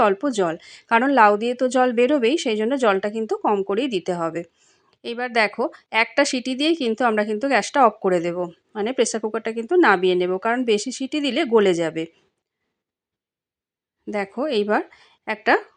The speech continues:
কড়া বসিয়ে দিয়েছি, সেখানে আমি তেল দিলাম, দিয়ে এবার পাঁপড়টা ভেজে নেব। এটা তোমরা সর্ষের তেলেও করতে পারো, সাদা তেলেও করতে পারো, কোনো অসুবিধা নেই। তো দেখো, তেল দিয়ে পাঁপড়গুলোকে টু-, প্রথমেই টুকরো করে নিচ্ছি। তোমরা ভেজেও টুকরো করে নিতে পারো, কিন্তু আমি আগেই টুকরো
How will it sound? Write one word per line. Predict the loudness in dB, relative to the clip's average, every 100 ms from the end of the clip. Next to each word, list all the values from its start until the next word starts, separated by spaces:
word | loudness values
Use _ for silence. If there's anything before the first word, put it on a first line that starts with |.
| _
কড়া | 2 2 2
বসিয়ে | -4 -4 -4
দিয়েছি, | 0 0 0
সেখানে | -4 -4 -2
আমি | 0 0
তেল | 2 2 2
দিলাম, | -2 -4 -8 -16 _ _
দিয়ে | -10 -6 -4
এবার | -2 -4 -4
পাঁপড়টা | -6 -4 -6 -4 0
ভেজে | 2 0 -2
নেব। | -4 -6 -10 -14 -12 -4
এটা | 0 0
তোমরা | 0 -2 -2
সর্ষের | -2 -2 -4 -2
তেলেও | 0 2 0
করতে | -2 -2 0
পারো, | 0 0
সাদা | -2 -2 -4
তেলেও | -4 -4 -4
করতে | -6 -4
পারো, | -4 -4 -2
কোনো | 0 0 -2
অসুবিধা | -4 -4 -2 0
নেই। | 0 0 -4 -20 -20 _
তো | -10 -6
দেখো, | -6 -6 0
তেল | 2 2
দিয়ে | 0 -2
পাঁপড়গুলোকে | -4 -4 -4 -2 -2 -2 -4
টু-, | -4
প্রথমেই | -4 -2 -2 0
টুকরো | 0 0 0
করে | 0 0
নিচ্ছি। | -4 -4 -6 -4 -8 _ _
তোমরা | -4 -4 0
ভেজেও | 2 4 2 0
টুকরো | -2 -2 0
করে | 0 -2
নিতে | -2 -4
পারো, | -4 -4
কিন্তু | -6 -4 -4
আমি | -2 -2
আগেই | -2 -2
টুকরো | -2 -2